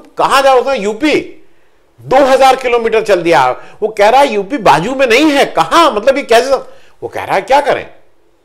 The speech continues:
उसने कहा कि पहले lockdown के समय जो भी पैसा था, वो खत्म हो गया, फिर लगा इक्कीस तक हो जाएगा,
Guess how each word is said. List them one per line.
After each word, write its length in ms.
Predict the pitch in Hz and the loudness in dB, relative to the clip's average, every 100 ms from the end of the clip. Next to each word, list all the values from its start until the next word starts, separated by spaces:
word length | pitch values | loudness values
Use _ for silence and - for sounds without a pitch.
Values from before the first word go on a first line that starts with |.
| _ _ _ _ _ - | _ _ _ _ _ -18
उसने 240 | - 175 | -8 -2
कहा 140 | 180 | 0
कि 80 | 226 | 0
पहले 280 | 247 143 196 | 0 -2 0
lockdown 400 | 220 196 202 214 | 0 0 0 -2
के 80 | 202 | -6
समय 200 | 214 214 | -6 -2
जो 140 | 208 | -2
भी 100 | 208 | -2
पैसा 240 | 196 170 151 | -4 -4 -4
था, 120 | 131 | -4
वो 60 | |
खत्म 260 | 117 147 202 | -6 -6 -6
हो 100 | 226 | -4
गया, 120 | 220 | -2
फिर 140 | 208 196 | -2 -2
लगा 180 | 180 | 0
इक्कीस 320 | 180 220 208 208 | 0 -2 -8 -4
तक 100 | 202 | -4
हो 80 | 214 | -2
जाएगा, 320 | 214 208 131 | -2 -2 -6